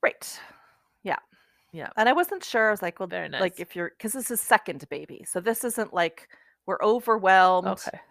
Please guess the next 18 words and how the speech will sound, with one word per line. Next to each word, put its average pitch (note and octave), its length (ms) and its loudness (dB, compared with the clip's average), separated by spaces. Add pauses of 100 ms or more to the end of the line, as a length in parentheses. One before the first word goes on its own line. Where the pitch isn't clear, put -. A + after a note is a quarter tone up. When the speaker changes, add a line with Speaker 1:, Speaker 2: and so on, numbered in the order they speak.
(280)
Speaker 1:
We F#3 80 -6
just G3 240 -8
wanna G3 160 -2
stay E3+ 260 0
in E3 80 -2
our E3+ 180 -4
Speaker 2:
Yeah. E3+ 280 2
Speaker 1:
pajamas, D3 560 -8
you D#3+ 140 -8
know, D3 140 -8
whatever. D#3 400 -4
They're, D3+ 360 -4
Speaker 2:
Yeah. F3+ 200 6
Speaker 1:
like, - 140 -4
a D#3+ 40 -6
little E3 240 -6
bit E3 160 -6
more D#3+ 320 -8